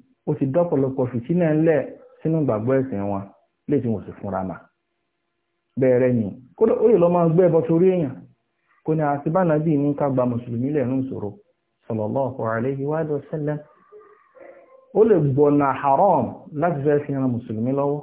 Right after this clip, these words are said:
Ó kọ́ mọ̀ dáadáa lé mi. Ta ló ní connection? Gbogbo àwọn expected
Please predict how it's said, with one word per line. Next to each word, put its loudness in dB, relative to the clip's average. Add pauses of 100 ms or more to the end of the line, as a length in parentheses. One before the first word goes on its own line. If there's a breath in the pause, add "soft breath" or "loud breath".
(640)
Ó -6
kọ́ -4
mọ̀ -2
dáadáa -2
lé -2
mi. -4 (880)
Ta 0
ló 2
ní 0
connection? -2 (1600)
Gbogbo 0
àwọn 2 (680)
expected 0